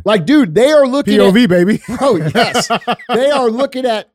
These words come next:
Speaker 1: everything. They
Speaker 2: Yeah.
Speaker 1: are listening to your conver-, they're listening to us right now through our fucking cell phones, probably live.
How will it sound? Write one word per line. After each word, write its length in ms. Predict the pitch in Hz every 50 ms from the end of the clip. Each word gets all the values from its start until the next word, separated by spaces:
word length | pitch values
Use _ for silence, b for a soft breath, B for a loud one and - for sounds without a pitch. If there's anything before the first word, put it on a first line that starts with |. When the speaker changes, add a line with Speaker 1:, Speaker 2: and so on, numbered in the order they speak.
| _
Speaker 1:
everything. 920 | 208 240 277 302 302 269 247 254 254 247 233 180 - - 160 131 101 107 131
They 140 | 156 185 214
Speaker 2:
Yeah. 100 | 226 220
Speaker 1:
are 80 | 208
listening 500 | 185 196 254 269 - - 226 247 262 254 233
to 60 | 240
your 160 | 233 226 175
conver-, 440 | - - 233 226 233 226 208 214 202 -
they're 180 | 208 233 247
listening 380 | 233 269 269 - - 269 269 254
to 80 | 240 -
us 180 | 226 214 - -
right 240 | 180 202 240 240 -
now 400 | 220 214 180 151 139 147 143 - _ _ _ _ _ _
through 220 | - 214 247 285 269
our 100 | 254 208
fucking 380 | - - 226 226 - 190 180
cell 220 | - - 214 196 202
phones, 240 | - 156 131 127 -
probably 440 | - - 240 262 285 311 285 214
live. 480 | 170 165 190 254 285 277 165 - - _